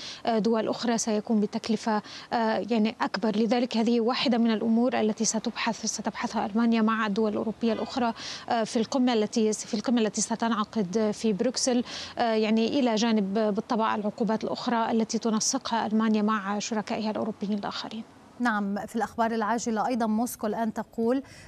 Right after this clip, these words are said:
Speaker 2: تصريحات كييف حول حيازة الأسلحة النووية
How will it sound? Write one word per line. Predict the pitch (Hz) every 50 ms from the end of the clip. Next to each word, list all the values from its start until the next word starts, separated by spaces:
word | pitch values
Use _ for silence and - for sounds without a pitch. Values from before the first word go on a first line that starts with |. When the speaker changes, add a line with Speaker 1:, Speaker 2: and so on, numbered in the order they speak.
| - -
Speaker 2:
تصريحات | - 254 240 - - 240 247 - - - 254 240 -
كييف | - - - 247 226 220 -
حول | - - 240 240 226 220
حيازة | 214 220 220 - - - 226 214 226 226 226 214 - 233 214 -
الأسلحة | 220 202 196 226 - - - 196 - - 214 196
النووية | 202 233 233 226 214 208 202 196 220 240 220 202 226 202 214 254